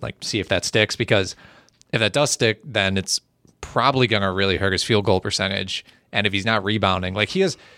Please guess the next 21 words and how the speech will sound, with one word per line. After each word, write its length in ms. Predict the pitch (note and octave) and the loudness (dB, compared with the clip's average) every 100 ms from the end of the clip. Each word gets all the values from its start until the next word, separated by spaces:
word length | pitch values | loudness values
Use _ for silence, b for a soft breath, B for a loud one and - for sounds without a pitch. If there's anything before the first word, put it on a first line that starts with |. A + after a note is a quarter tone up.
| B | B
his, 220 | - G3+ D#3 | -2 -2 -2
his 260 | A#2 D#3 | 0 0
variance 560 | A#2+ G#2+ A2+ G#2 G2 G2+ | 2 2 2 0 -2 -2
in, 60 | F#2+ | -2
like, 240 | F#2 - _ _ - | -4 -6 _ _ -10
fantasy 380 | - G#2+ G#2 G2+ | 0 0 2 0
value 240 | F#2+ F#2 | 2 0
this 180 | F#2 - | 0 -2
year 120 | F2+ | -2
is 160 | E2+ - | -4 0
really 200 | B2+ F#2 | 0 2
high. 320 | F#2 F2+ - | 2 0 -2
Like, 100 | G2 | -4
considering 340 | G2+ F#2+ A2+ G2+ | -4 0 0 2
the 60 | |
new 120 | G2 G2+ | 0 0
team 240 | G#2+ G2 | 0 -2
structure, 580 | - F#2 - G2 G2 F#2+ | 0 0 0 0 0 -4
if 80 | - | -4
the 100 | A2+ | -4
rebounds 680 | G2+ A2 G#2 G2 F#2+ - | -2 0 0 0 -4 -8